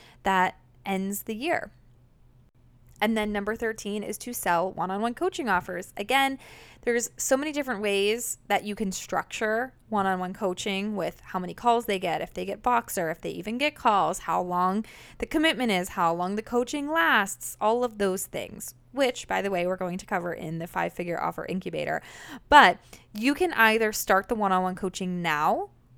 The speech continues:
or you can pre-sell spots for next year. If you are going to be doing that, you have to take a deposit. So everything else that we're pre-selling, people are paying for now. Same goes for coaching. They don't have to pay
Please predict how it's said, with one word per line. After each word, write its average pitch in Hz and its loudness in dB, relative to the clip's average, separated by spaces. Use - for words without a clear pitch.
or 208 6
you 214 -4
can 202 -4
pre-sell 190 -2
spots 170 0
for 170 -2
next 170 -8
year. 156 -2
If - -2
you 339 0
are 285 0
going 240 -2
to 233 -6
be 214 -8
doing 202 -2
that, 269 0
you 220 0
have - 0
to 226 -4
take 214 -4
a 202 -4
deposit. 160 -2
So 190 6
everything 254 2
else 196 2
that - -2
we're 185 0
pre-selling, 202 -2
people 233 0
are 262 4
paying 208 -4
for 190 0
now. 175 -6
Same 254 0
goes 233 4
for 208 -8
coaching. - -6
They 208 -2
don't 269 0
have 254 0
to - -8
pay 196 2